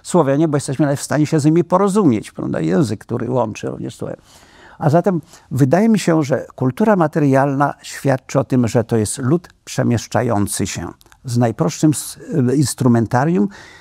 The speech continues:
Natomiast w momencie, kiedy oni osiedli, mówię już tam o ósmym, dziewiątym wieku, wszystko robi się normalne. W tym sensie domy wychodzą na zewnątrz, uprawia się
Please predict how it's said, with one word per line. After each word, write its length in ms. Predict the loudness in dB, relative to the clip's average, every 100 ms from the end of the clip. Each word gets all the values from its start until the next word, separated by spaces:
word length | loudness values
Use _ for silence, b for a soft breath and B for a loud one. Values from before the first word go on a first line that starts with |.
| B -4
Natomiast 440 | -2 0 0 2
w 40 |
momencie, 400 | 2 2 0 -2
kiedy 200 | -2 0
oni 180 | 2 2
osiedli, 560 | 0 -6 -2 -2 -2 -2
mówię 200 | -2 -2
już 140 | -4
tam 180 | -2 -4
o 40 | 0
ósmym, 300 | 0 2 2
dziewiątym 340 | 2 2 2
wieku, 200 | 0 -4
wszystko 320 | -8 -4 -2
robi 140 | 0 0
się 100 | 2
normalne. 560 | 2 2 0 0 -4
W 60 | -6
tym 160 | -4
sensie 280 | -2 -4 -2
domy 280 | 0 2 2
wychodzą 340 | 0 0 2
na 140 | 2 2
zewnątrz, 380 | 2 0 0 -4 B B B
uprawia 440 | 0 2 2 0
się 260 | 0 0